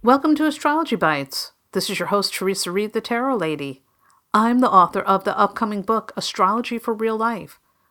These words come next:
a no B S guide for the astro-curious. I'm also your host for this podcast series. If you're curious about astrology, you are definitely in the right place. This is episode sixty-nine of Astrology Bites,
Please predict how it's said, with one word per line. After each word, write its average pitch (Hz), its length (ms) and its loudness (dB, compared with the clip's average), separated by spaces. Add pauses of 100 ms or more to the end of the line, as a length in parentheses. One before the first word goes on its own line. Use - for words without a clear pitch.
(120)
a 185 40 -4
no 175 220 0
B 175 220 -4
S 160 140 -6
guide 196 300 0
for 180 120 0
the - 100 -2
astro-curious. 180 1000 -6 (560)
I'm 247 100 2
also 277 240 4
your 208 160 2
host 196 260 0
for - 80 -8
this 196 160 -2
podcast 185 520 0
series. 185 720 -6 (680)
If 165 100 -8
you're 190 140 4
curious 208 340 2
about 214 160 2
astrology, 214 560 -2
you 202 340 -6
are 196 140 -4
definitely 175 640 -6
in 180 140 -4
the 185 80 -4
right 180 260 -2
place. - 560 -8 (640)
This 277 180 -6
is 320 140 -8
episode 285 400 0
sixty-nine 240 800 -2
of 165 100 0
Astrology 160 520 0
Bites, 185 500 -4